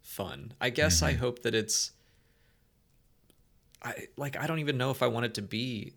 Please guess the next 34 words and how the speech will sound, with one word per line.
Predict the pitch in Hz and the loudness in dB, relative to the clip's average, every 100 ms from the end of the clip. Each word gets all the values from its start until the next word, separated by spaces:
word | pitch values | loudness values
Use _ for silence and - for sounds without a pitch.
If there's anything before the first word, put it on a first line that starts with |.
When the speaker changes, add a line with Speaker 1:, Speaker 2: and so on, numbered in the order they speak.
| - | -4
Speaker 1:
like | 92 92 | -4 -2
Uncharted. | 90 - 90 95 | -4 -4 -4 -4
I | 107 | -4
don't | 104 | -2
wanna | 113 104 | -4 -6
crawl | - 92 92 95 | -4 0 0 2
all | 95 92 | 0 0
over | 92 92 | -2 -2
everything | 90 95 - 98 104 | -2 -2 -2 -4 -2
like | 95 - | -4 2
Nathan | 95 | 6
Speaker 2:
Yeah, | 92 80 76 | 8 8 4
Speaker 1:
Drake, | 90 110 - | 2 -2 4
Speaker 2:
and | 104 | 6
it | |
Speaker 1:
but | 113 | 8
Speaker 2:
doesn't | 147 160 | 10 10
make | 120 101 | 8 6
sense | 110 95 | 6 6
for | 98 | 6
Indiana | 90 87 78 73 | 8 8 6 4
Jones. | 80 73 73 - - - - - - - - - - | 4 4 2 0 -2 -6 -20 -20 -20 -20 -20 -18 -4
Speaker 1:
Right. | 147 90 - - _ _ _ - _ _ - 120 | -2 -2 -6 -14 _ _ _ -20 _ _ -4 0
I, | 123 - | 2 2
I | |
don't | 190 226 | 2 4
know | 175 | 4
what | 117 107 | 4 4
my | 107 101 | 4 4
hopes | 98 104 - | 2 2 0
are | 104 101 95 - | 2 2 2 0
other | 95 95 | 0 0
than | 92 92 | -2 0
just, | 95 98 - | 2 4 2